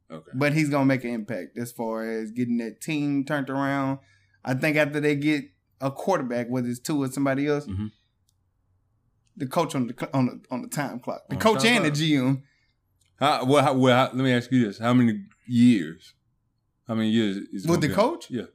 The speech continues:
Speaker 2: I think he got. I, I think one more year.
Speaker 1: One more.
Speaker 2: Adam Gase ain't doing nothing. If he's still the coach, I got to look at it. I, I ain't.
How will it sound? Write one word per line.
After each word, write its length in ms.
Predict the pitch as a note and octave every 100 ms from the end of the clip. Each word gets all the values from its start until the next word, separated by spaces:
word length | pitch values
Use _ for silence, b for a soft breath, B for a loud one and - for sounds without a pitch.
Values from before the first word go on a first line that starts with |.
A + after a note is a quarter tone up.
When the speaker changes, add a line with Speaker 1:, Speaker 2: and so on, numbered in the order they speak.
| _ _ _ _ _ _ _ _ _ _ _
Speaker 2:
I 120 | B3+
think 220 | B3+ D4
he 120 | F4
got. 260 | D4 C#4+ -
I, 140 | G#3+ B3 -
I 80 | F3+
think 320 | G3 A#3 G3+
one 140 | E3+ A3+
more 180 | A#3+
year. 440 | A3+ B3 E4 B3 - _ _ _ _ _
Speaker 1:
One 160 | - F#2
more. 160 | A#2+ - _ _ _ _ -
Speaker 2:
Adam 300 | A3+ C#4 A3
Gase 240 | D#4 D#4 C4
ain't 180 | A#3
doing 280 | G#3+ B3 B3
nothing. 240 | B3+ C4 A#3
If 140 | G3
he's 140 | C#4 C4
still 140 | G#3+
the 80 | E3
coach, 260 | A3 F#3
I 80 | E3+
got 140 | D#3+ F3+
to 100 | D3+
look 180 | E3+
at 120 | C#3+ B2
it. 20 |
I, 140 | C#3+
I 280 | C3+ C3 C3+
ain't. 200 | C3+ B2+